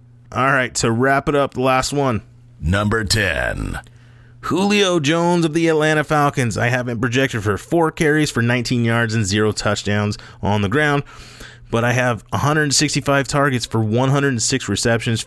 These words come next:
Speaker 1: fifteen hundred thirty-one yards, and six touchdowns for a total of two hundred forty-four points. So just Julio being Julio. Season in and season out, this is what you get from Julio. You'd like more touchdowns. You probably won't get 'em,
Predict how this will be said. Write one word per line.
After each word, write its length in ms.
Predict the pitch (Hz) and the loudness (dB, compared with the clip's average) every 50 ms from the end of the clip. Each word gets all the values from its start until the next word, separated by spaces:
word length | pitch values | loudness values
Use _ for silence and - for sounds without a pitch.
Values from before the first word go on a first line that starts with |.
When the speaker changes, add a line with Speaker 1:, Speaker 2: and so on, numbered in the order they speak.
| - - | -6 -2
Speaker 1:
fifteen 380 | - 170 170 175 - 180 170 | 0 0 0 0 0 0 2
hundred 320 | 165 160 147 151 151 147 139 | 2 2 2 0 0 0 0
thirty-one 380 | 139 139 139 135 127 123 123 | 0 0 0 0 -2 0 0
yards, 340 | 127 127 123 123 131 123 - | 0 0 0 0 0 -2 -2
and 180 | - 135 135 135 | -2 -2 -2 -2
six 520 | - - - - 143 147 147 - - - - | -2 -2 0 0 0 0 -2 -4 -8 -10 -8
touchdowns 640 | - - - 120 123 - - 123 117 117 110 110 | -6 -4 -2 -2 -2 -2 -2 0 0 0 0 0
for 100 | - 107 | -2 -2
a 60 | 107 | -4
total 260 | - - 110 110 107 104 | -2 -2 -2 0 0 -2
of 100 | 98 - | -2 -4
two 140 | - - | -4 -2
hundred 240 | 131 123 120 120 113 | 0 0 0 -2 -2
forty-four 600 | 113 - 95 98 104 101 95 - - 87 92 92 | -2 -2 -2 0 0 -2 -2 -2 -2 -2 -2 -2
points. 420 | - - - 190 165 - - - - - - - - - - - - - - - - - - | -2 0 -2 -2 -2 -2 -6 -12 -14 -14 -20 -20 -20 -20 -20 -20 -20 -20 -20 -20 -20 -16 -8
So 220 | - - 117 98 - - - - - - 104 | -4 -4 -4 -4 -6 -12 -20 -20 -20 -12 -4
just 400 | 104 113 156 175 196 - - - | -2 0 2 2 2 0 -2 -4
Julio 520 | - - - 175 196 202 202 196 196 196 | -4 -2 0 0 0 0 0 0 0 0
being 280 | 165 135 160 175 180 170 | 2 2 2 2 4 4
Julio. 520 | 151 156 147 139 117 104 98 87 85 - - - - | 4 4 2 2 0 0 -2 -4 -6 -10 -12 -20 -10
Season 500 | - - - - - 175 196 196 202 202 | -6 -4 -2 0 2 2 2 2 2 2
in 240 | 190 185 185 185 180 | 2 2 2 2 0
and 160 | 170 131 117 | 0 0 -2
season 300 | 113 - 143 151 139 139 | 0 0 0 0 2 2
out, 300 | 139 139 139 139 135 123 | 2 2 2 2 0 0
this 200 | 113 127 120 - | -2 -2 0 0
is 120 | 180 165 143 | 0 0 2
what 260 | 143 156 160 156 - | 2 0 0 0 0
you 80 | - 135 | -2 0
get 240 | 123 127 139 135 | 0 0 -2 0
from 140 | - 151 139 | 0 -2 0
Julio. 600 | 113 113 120 127 127 127 127 127 127 127 123 123 - - - - - | 2 2 2 2 4 2 2 2 2 0 0 -4 -8 -14 -20 -12 -6
You'd 240 | 90 98 104 90 | -4 -2 -2 0
like 340 | 104 113 123 139 165 180 - | 0 0 2 0 0 0 0
more 200 | 170 170 170 165 | 0 0 0 0
touchdowns. 600 | - - 160 147 143 - - 143 143 139 139 120 - | 0 0 0 0 0 0 0 0 0 0 0 0 -2
You 60 | 95 | -2
probably 380 | - - - 104 110 117 135 135 | -2 -2 0 0 0 2 0 2
won't 280 | 127 131 139 143 127 | 2 2 0 0 0
get 240 | 90 110 113 117 117 | 0 0 0 2 0
'em, 200 | 120 120 123 120 | 0 -2 -2 -4